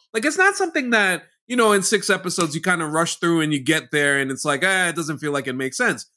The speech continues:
No, they've been building it out the entire episode. The, the constant dating, the,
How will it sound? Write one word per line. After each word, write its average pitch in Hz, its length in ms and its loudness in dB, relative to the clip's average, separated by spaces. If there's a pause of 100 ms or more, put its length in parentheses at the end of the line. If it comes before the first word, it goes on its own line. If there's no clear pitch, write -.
(120)
No, 339 440 2
they've 294 100 0
been 349 180 2
building 311 300 2
it 294 100 4
out 285 160 2
the 285 80 -6
entire 285 340 2
episode. 226 440 0 (240)
The, 208 180 0 (100)
the 196 140 2
constant 233 520 -2
dating, 151 480 2 (300)
the, 180 720 2